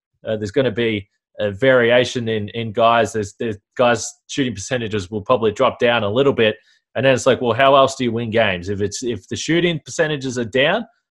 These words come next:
and the, the variation is there from game to game, the consistency potentially not there that it would be in the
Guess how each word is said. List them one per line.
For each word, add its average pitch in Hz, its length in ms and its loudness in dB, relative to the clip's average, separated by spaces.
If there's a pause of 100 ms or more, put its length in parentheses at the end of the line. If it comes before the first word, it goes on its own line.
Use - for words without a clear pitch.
(300)
and 123 200 0
the, 113 260 2
the 113 80 0
variation 127 640 2
is 104 180 -4
there 120 220 2
from 104 240 -4
game 123 260 0
to 104 100 -10
game, 113 260 -2
the 107 80 -8
consistency 113 560 -10
potentially 110 560 -4
not 113 240 -2
there 110 220 2
that 101 120 -2
it 101 80 -4
would 107 160 -4
be 104 140 2
in 95 80 -2
the 90 80 -12